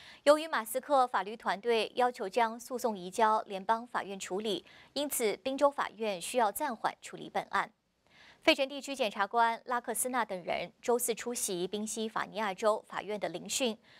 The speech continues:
不过被传召出庭的马斯克并未现身法院。法庭，法官在庭上表示，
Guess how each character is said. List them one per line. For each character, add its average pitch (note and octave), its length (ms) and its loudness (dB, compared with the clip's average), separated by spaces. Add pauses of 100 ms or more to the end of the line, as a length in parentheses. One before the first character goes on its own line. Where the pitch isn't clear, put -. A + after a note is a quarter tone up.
(140)
不 C#4 100 0
过 C#4+ 240 8
被 B3+ 320 -2
传 A3 220 -2
召 A#3 160 0
出 B3 180 -8
庭 F#3+ 220 -8
的 F#3+ 180 2
马 F3+ 160 -6
斯 - 160 -2
克 G#3+ 320 2
并 G#3+ 200 -10
未 F#3 200 0
现 F3 180 -6
身 G#3 160 -6
法 G3 280 -4
院。 A3+ 200 4 (540)
法 B3 160 10
庭， A#3+ 240 -20 (100)
法 A3 140 0
官 C#4 220 0
在 B3+ 260 4
庭 G#3 180 -12
上 A#3+ 160 0
表 F#3+ 220 -2
示， G#3 340 0